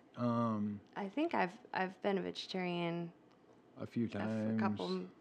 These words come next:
Speaker 2: times, and I, I love it. I love that lifestyle. I love being able to just, um, make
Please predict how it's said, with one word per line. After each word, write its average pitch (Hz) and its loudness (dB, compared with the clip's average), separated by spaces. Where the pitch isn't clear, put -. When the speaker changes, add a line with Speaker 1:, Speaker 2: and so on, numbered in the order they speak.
Speaker 2:
times, 185 0
and 170 -2
I, 170 0
I 185 -4
love 165 -4
it. 170 -4
I 185 -6
love 180 0
that 165 0
lifestyle. 165 0
I 175 -2
love 175 -4
being 185 -4
able 175 -4
to 170 -2
just, 254 -2
um, 196 0
make 190 -2